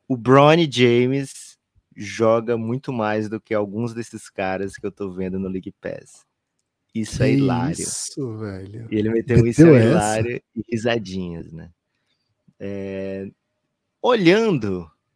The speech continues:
Speaker 1: mais ou menos o horário, olhando os jogos, teve um Portland contra Pistons que meteu uns caras assim, mas bem lá do B. Mas ele não disse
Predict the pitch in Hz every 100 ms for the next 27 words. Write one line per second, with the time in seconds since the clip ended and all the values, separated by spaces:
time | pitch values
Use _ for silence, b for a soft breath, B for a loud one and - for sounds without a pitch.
0 | - 110 117 113 113 107 101 104 95 95
1 | 98 92 95 101 104 117 113 98 87 107
2 | 113 104 - 117 120 123 147 - 104 107
3 | 117 117 113 104 98 95 - 117 113 -
4 | 90 - 127 139 147 147 170 247 226 196
5 | - 151 160 156 151 - 143 170 160 -
6 | - _ - 95 131 190 180 202 190 147
7 | 92 _ _ _ _ _ _ _ _ _
8 | _ _ _ 131 127 104 101 127 131 120
9 | 117 120 127 107 107 - 123